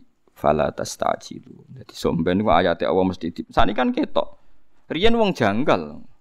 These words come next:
Kula nu menangi gek cilik kula nu angger dadi bupati, camat wong ra salat, angger kapolsek, kapolres wong ra salat.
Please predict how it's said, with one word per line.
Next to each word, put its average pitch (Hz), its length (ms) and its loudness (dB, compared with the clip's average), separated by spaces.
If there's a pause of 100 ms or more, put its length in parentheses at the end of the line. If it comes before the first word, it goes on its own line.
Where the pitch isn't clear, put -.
(1080)
Kula 123 160 2
nu 156 160 4
menangi 139 400 2
gek 113 80 2
cilik 113 320 0
kula 123 240 2
nu 139 80 2
angger 110 160 0
dadi 98 320 0
bupati, 101 480 2
camat 107 320 2
wong 117 160 0
ra 101 160 2
salat, 95 320 0
angger 95 240 0
kapolsek, 101 400 0
kapolres 107 480 0
wong 98 160 -4
ra 87 80 2
salat. 98 320 -10